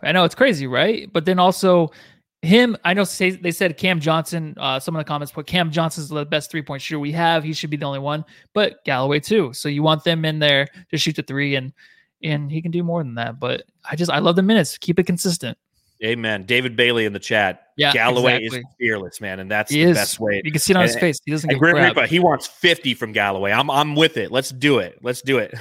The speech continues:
Speaker 2: <laughs> J-,
Speaker 1: Fifty
Speaker 2: Jermaine
Speaker 1: from him and
Speaker 2: Frito.
Speaker 1: Booker fifty. <laughs>
Speaker 2: Hashtag free.
Speaker 1: Free
Speaker 2: Free
Speaker 1: sticks. <laughs>
Speaker 2: sticks. Free
Speaker 1: I
Speaker 2: sticks.
Speaker 1: know.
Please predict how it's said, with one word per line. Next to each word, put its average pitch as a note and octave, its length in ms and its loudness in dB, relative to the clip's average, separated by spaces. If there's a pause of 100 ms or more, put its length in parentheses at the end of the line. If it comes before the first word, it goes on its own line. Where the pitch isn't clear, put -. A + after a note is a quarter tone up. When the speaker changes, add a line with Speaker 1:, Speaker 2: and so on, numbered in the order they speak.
Speaker 2:
<laughs> - 140 -10
J-, F#3 220 -2
Speaker 1:
Fifty F#3+ 260 4
Speaker 2:
Jermaine B3 80 4
Speaker 1:
from G3 120 2
him F#3+ 200 6
and F3+ 140 4
Speaker 2:
Frito. - 20 4 (100)
Speaker 1:
Booker F3+ 160 2
fifty. C3+ 440 -4 (140)
<laughs> - 140 -10
Speaker 2:
Hashtag D3+ 360 2 (120)
free. F3+ 140 0
Speaker 1:
Free F3 160 -4
Speaker 2:
Free F#3 260 0
Speaker 1:
sticks. - 760 -2
<laughs> - 60 -20
Speaker 2:
sticks. - 140 -16
Free E3 220 2
Speaker 1:
I - 20 0
Speaker 2:
sticks. G3 640 0
Speaker 1:
know. G3+ 100 -4